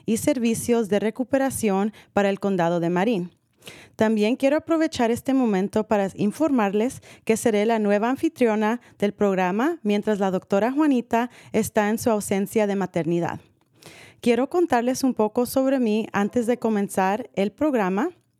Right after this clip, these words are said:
Soy una educadora, activista y oradora pública. Crecí en San Rafael y trabajé en nuestras escuelas con diferentes organizaciones ayudando a la comunidad y ahora trabajo en el condado de Marin.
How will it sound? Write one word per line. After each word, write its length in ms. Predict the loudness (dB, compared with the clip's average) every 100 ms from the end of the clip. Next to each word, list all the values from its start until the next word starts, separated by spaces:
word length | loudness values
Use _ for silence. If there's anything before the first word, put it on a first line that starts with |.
| _ _ _ _ _ _ _ _ -20
Soy 320 | -8 -2 0 2
una 200 | 2 0
educadora, 760 | -2 0 0 0 0 -2 -4 -10 -20 -6
activista 840 | -4 -4 -2 -2 0 -2 -2 -2 0
y 140 | 0 2
oradora 520 | 2 2 0 0 -2
pública. 540 | -2 0 -2 -2 -4 -6 -20 -8
Crecí 380 | 0 0 0 0
en 120 | 0
San 220 | 0 -2 0
Rafael 580 | -2 0 2 0 -2 -4
y 120 | -2
trabajé 600 | 0 0 0 0 0 0
en 60 | 0
nuestras 380 | -2 -4 -4
escuelas 680 | -6 -2 0 2 0 -2 -8 -20 -20 _
con 160 | 0
diferentes 560 | 0 0 0 0 -2 -2
organizaciones 1040 | 0 0 -2 -2 -4 0 0 0 -2 -4 -4
ayudando 440 | 0 2 0 2
a 40 | 0
la 120 | 0
comunidad 720 | 2 4 4 4 2 0 -6 -16 -4
y 80 | 0
ahora 380 | 2 2 0 -2
trabajo 420 | 0 0 2 2
en 40 | 0
el 140 | 0
condado 380 | 0 2 2 0
de 80 | 0
Marin. 400 | 2 2 0